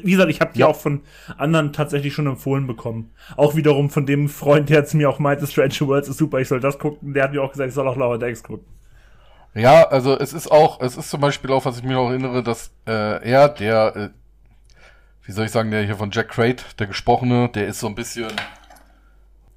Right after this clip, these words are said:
Speaker 2: der hat einen Stock im Arsch, ne? Und der will
Speaker 1: <laughs>
Speaker 2: immer alles ganz genau machen und alles genau rein, ist so ein bisschen tollpatschig bei. Und die Lower Decks sind halt die, wo man sich mal gefragt hat,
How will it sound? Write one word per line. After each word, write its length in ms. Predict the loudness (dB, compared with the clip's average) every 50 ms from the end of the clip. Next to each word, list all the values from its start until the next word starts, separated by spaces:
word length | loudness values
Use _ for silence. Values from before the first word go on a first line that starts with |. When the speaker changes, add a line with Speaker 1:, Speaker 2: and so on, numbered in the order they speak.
| _ _ _ _ -20
Speaker 2:
der 600 | -20 -18 -16 -14 -14 -14 -14 -16 -16 -8 -4 -4
hat 60 | -4
einen 60 | -4 -4
Stock 260 | -4 -2 -2 -2 -2
im 120 | -2 -2
Arsch, 340 | -2 -2 -2 -4 -4 -6 -4
ne? 160 | -2 -4 -4 -4 -6 -16 _ _ -10
Und 180 | -8 -6 -4 -2
der 140 | 2 2 4
will 120 | 2 2
Speaker 1:
<laughs> 100 | 2 0
Speaker 2:
immer 180 | 2 4 4 4
alles 420 | 2 0 -2 -2 -6 -8 -6 -4
ganz 240 | -4 -4 -4 -4 -8
genau 300 | -4 0 2 2 2 4
machen 320 | 2 0 0 -2 -8 -8
und 200 | -8 -8 -8 -8
alles 320 | -8 -8 -8 -8 -12 -12 -10
genau 220 | -6 -2 -2 2
rein, 220 | 4 4 4 4
ist 140 | 2 -2 0
so 60 | -2
ein 60 | -2 -2
bisschen 200 | -4 -10 -6 0
tollpatschig 500 | 2 2 2 4 2 0 0 -2 -6 0
bei. 320 | 4 6 6 6 4 2 -2 -4 -16 -20 -20 -20 -20 -12 -6
Und 220 | -2 -2 -2 0
die 60 | 2
Lower 300 | 4 6 8 10 10 8
Decks 340 | 8 6 4 4 2 0 0
sind 180 | 2 2 4 6
halt 240 | 6 6 6 4 -2
die, 340 | -2 0 2 4 6 6 4 4 2 -2
wo 80 | -2 0
man 140 | 2 0 0
sich 120 | 0 -2
mal 80 | -2 -2
gefragt 280 | 0 2 4 6 6 6
hat, 140 | 4 2